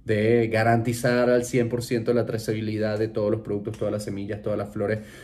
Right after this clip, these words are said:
todo lo que se procese, todos los gramos, eh, etcétera, etcétera. Sí, pero, pero ¿por qué? O sea, ¿y el café también es tratado así? O sea, el,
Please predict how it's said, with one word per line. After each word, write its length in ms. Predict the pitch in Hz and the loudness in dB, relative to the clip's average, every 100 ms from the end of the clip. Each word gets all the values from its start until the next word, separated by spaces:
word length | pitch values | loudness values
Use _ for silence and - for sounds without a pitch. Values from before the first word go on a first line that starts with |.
| - | -4
todo 260 | - 120 120 | 6 10 10
lo 140 | 120 | 8
que 80 | 120 | 2
se 140 | - | -4
procese, 440 | 110 113 127 120 - | -2 -2 0 0 0
todos 220 | 127 120 | 2 4
los 140 | 120 | 4
gramos, 560 | 120 120 117 120 120 117 - - | 4 4 4 4 2 -2 -14 -12
eh, 800 | 127 120 117 120 120 113 110 131 127 | 2 4 6 6 6 4 0 -4 -4
etcétera, 360 | 151 139 131 | -4 0 2
etcétera. 340 | 123 139 131 120 | 2 2 4 4
Sí, 140 | 113 | 2
pero, 280 | 92 95 95 - - - - - - - - | -4 -6 -6 -10 -20 -20 -20 -20 -20 -20 -12
pero 200 | - 98 | -6 -6
¿por 220 | - 95 - | -4 -6 -6
qué? 80 | |
O 60 | 110 | -4
sea, 140 | - | 0
¿y 60 | 117 | 2
el 100 | 107 | 2
café 260 | 117 113 170 | 0 2 2
también 300 | 180 185 196 | 4 4 0
es 80 | 185 | 0
tratado 340 | 190 196 208 | 0 2 2
así? 300 | 202 190 - - - - - - _ _ - | 0 -4 -10 -18 -20 -20 -20 -20 _ _ -12
O 140 | - 110 | -8 -2
sea, 560 | 127 104 92 90 87 - - - - - | 0 0 -2 -4 -8 -14 -20 -20 -20 -6
el, 880 | 113 104 107 104 104 101 98 95 | -2 0 0 -2 -4 -4 -6 -8